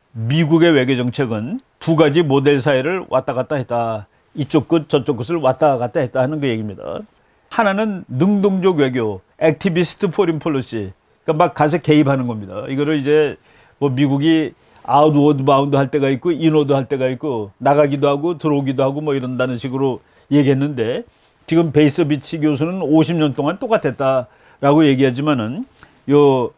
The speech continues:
어, 스테픈 크레스노 교수는 그래도 나갔다가 들어왔다가 있었다라고 이제 얘기를 하는 겁니다. 그래서 미국이 적극적으로 개입하러 나가는 것을 액티비스트 포린 폴리시, 뭐 적극적인 개입 외교라고 말씀드리면 되겠습니다.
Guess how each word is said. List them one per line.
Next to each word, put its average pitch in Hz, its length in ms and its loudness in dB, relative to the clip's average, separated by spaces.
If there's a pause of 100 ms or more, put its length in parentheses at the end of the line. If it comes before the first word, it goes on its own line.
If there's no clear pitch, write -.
어, 127 120 0
스테픈 165 420 -2
크레스노 156 480 0
교수는 143 380 -4
그래도 147 500 -2 (200)
나갔다가 139 600 2
들어왔다가 139 540 2
있었다라고 123 580 0
이제 127 200 -2
얘기를 117 220 -4
하는 107 140 -6
겁니다. 98 440 -12 (280)
그래서 160 300 2
미국이 151 400 -2
적극적으로 175 760 -2 (360)
개입하러 156 480 4
나가는 143 380 0
것을 190 380 -4 (440)
액티비스트 156 720 0
포린 147 320 -2
폴리시, 117 600 -4
뭐 127 200 -4
적극적인 147 640 0
개입 139 340 4
외교라고 123 540 0
말씀드리면 127 600 -4
되겠습니다. 110 640 -8